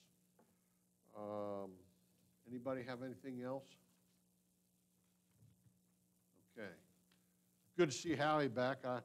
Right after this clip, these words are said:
you've been back a while, but I've been going a while, so it's good to see you. Uh, you haven't changed much.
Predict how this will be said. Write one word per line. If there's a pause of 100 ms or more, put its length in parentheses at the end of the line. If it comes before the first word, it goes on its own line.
(1300)
you've
been
back
a
while,
but (460)
I've
been
going
a
while, (140)
so
it's
good
to
see
you. (1120)
Uh, (680)
you
haven't
changed
much.